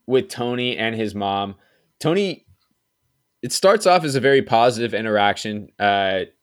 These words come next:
Tony's mimicking what Melfi told him. He's just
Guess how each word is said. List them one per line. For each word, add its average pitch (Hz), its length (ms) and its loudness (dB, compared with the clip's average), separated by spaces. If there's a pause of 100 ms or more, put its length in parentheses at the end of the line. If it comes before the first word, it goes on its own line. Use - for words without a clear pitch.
Tony's 135 320 -2
mimicking 123 420 -2
what 120 200 2
Melfi 107 340 0
told 101 260 -2
him. 95 240 -8
He's 90 220 -10
just - 200 -18